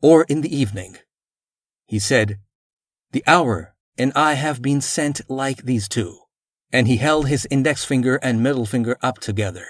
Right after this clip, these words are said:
and he would say, "The best of speech is the book of Allah. The best of guidance is the guidance of Muhammad.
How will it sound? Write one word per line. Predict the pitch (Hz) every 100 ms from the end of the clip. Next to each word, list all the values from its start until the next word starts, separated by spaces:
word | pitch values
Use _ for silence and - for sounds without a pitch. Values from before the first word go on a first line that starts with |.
| - _ _ _ -
and | 107
he | 123
would | 113 104
say, | 143 95 85 _ _ _ _ _ -
"The | 110
best | 156 165 -
of | 139 123
speech | - 143 143 -
is | 131
the | 120
book | 131 113 -
of | 127 123
Allah. | 117 92 - - _ _ _ _ _ _ _ -
The |
best | 107 123 -
of | 113
guidance | 123 135 123 127 -
is | 107
the | 123
guidance | 139 135 123 -
of | 120 117
Muhammad. | 123 - 104 85 -